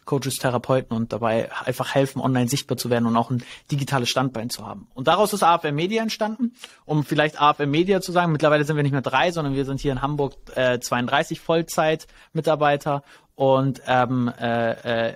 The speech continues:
ja, haben in den letzten Jahren, glaub ich, die ein oder anderen Experten auch digitalisiert bekommen und mit denen halt ein digitales Geschäftsmodell aufgebaut.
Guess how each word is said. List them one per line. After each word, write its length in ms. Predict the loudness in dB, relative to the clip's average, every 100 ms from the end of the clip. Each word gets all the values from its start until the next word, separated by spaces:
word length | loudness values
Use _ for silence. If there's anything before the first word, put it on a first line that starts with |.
| -8
ja, 320 | -8 -6 -4
haben 240 | -2 -4
in 140 | -4 -4
den 80 | -2
letzten 300 | -2 -2 -2
Jahren, 180 | 0
glaub 120 | 0 -2
ich, 80 |
die 120 | -2 0
ein 140 | 0
oder 160 | 2 2
anderen 240 | 2 0
Experten 380 | -4 -2 -2 0
auch 100 | -4
digitalisiert 680 | -4 -8 -6 -6 -2 -2 -2
bekommen 340 | -4 -2 -2
und 220 | -4 -6
mit 200 | -8 -2
denen 180 | -2 2
halt 200 | 0 -2
ein 40 |
digitales 440 | -4 -6 0 -2 -2
Geschäftsmodell 520 | -4 -4 -2 -2 -2
aufgebaut. 560 | -2 -6 -4 0 -2